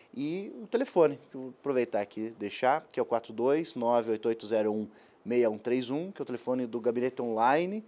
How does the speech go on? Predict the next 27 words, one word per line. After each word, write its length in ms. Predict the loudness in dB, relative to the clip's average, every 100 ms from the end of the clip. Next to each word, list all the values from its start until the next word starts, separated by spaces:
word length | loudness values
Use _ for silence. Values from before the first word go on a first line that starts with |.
| -16 -20 -12
onde 140 | -4
nós 200 | -2 -2
atendemos 840 | -4 -4 -2 0 0 -2 -6 -14 -16 _ _
todas 300 | 2 2 2
as 160 | -2 0
nossas 220 | -2 -4
demandas. 420 | -4 2 4 4
Nós 140 | -2 -6
temos 240 | -8 -8
um 20 |
escritório 480 | -10 -10 -2 2 2
regional 600 | 0 -2 -2 4 4 4 -4 -20 -20 _
em 80 | -16
São 120 | -10
Mateus 280 | -10 -10 -12
do 40 | -12
Sul 200 | -10 -2
para 160 | 0
atender 500 | 0 -4 -2 4 6
a 40 | 6
região. 340 | 2 0 0
Nós 140 | 0
temos 200 | -4 -8
o 80 | -4
nosso 240 | -4 -4 0
gabinete 580 | 0 2 2 2 0
aqui 240 | -6 -8